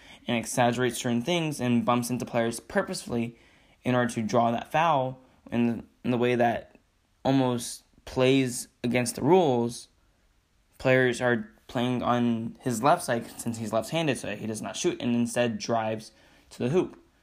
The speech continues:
And he said, "All right, cool, I'll do that." And so what he, he ended up doing was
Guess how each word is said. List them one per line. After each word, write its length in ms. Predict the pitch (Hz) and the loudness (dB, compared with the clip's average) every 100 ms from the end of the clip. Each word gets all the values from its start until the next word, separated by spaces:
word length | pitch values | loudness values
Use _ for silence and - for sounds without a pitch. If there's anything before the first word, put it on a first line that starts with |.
| _ _ _ - | _ _ _ -4
And 140 | 151 | -2
he 80 | 170 | 0
said, 280 | 190 175 - | 0 0 0
"All 140 | 185 | 2
right, 180 | 202 196 - _ _ _ _ _ | 2 2 -4 _ _ _ _ _
cool, 280 | - 214 135 | 2 2 4
I'll 100 | 123 | 2
do 160 | 139 165 | 2 2
that." 180 | - - _ - _ _ | 0 -8 _ -20 _ _
And 140 | 135 131 | -2 2
so 140 | 135 | 2
what 160 | 123 113 | 2 2
he, 240 | 117 113 - - | 0 -2 -8 -20
he 180 | - 127 | -2 2
ended 180 | 127 117 | 4 2
up 120 | - | 4
doing 340 | 196 202 156 | 4 4 0
was 320 | 123 113 113 | 0 0 -4